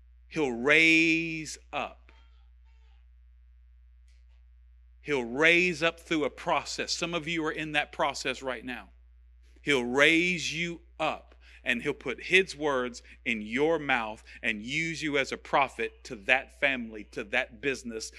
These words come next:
to that group, to that school. One from among them. The danger or the difficulty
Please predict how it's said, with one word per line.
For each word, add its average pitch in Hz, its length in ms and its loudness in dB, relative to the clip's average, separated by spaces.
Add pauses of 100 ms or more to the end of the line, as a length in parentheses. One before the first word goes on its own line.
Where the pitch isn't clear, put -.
(120)
to 135 140 -10
that 123 360 -2
group, 127 380 -6
to 120 100 -10
that 117 240 -8
school. 120 560 -10 (400)
One 147 480 -2
from 156 300 -6
among 139 380 -4
them. 110 200 -10
The 113 120 -6
danger 147 580 0
or 123 200 -6
the 127 120 -14
difficulty 131 880 -2